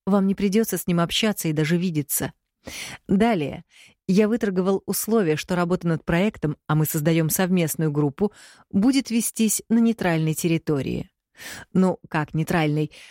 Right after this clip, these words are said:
Квадро принадлежат несколько офисных помещений в Бизнес-Сити, которые мы сдаем в аренду. Срок аренды одного из них как раз подошел к завершению, и продлевать его мы не станем.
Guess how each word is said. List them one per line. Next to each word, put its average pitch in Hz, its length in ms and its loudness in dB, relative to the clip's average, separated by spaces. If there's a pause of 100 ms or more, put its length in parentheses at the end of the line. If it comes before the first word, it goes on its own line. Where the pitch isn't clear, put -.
(280)
Квадро 196 580 -2 (280)
принадлежат 196 680 2
несколько 190 500 -2
офисных 175 520 -2
помещений 175 600 2
в 156 40 -2
Бизнес-Сити, 180 840 0 (360)
которые 202 380 2
мы 180 140 2
сдаем 170 380 2
в 160 40 0
аренду. 156 500 -2 (840)
Срок 214 380 0
аренды 196 340 2
одного 180 380 2
из 175 160 2
них 202 300 2
как 165 220 -4
раз 202 220 0
подошел 175 420 0
к 160 60 -4
завершению, 165 800 0 (340)
и 220 80 2
продлевать 196 720 0
его 156 180 0
мы 165 160 2
не 214 120 2
станем. 151 640 -2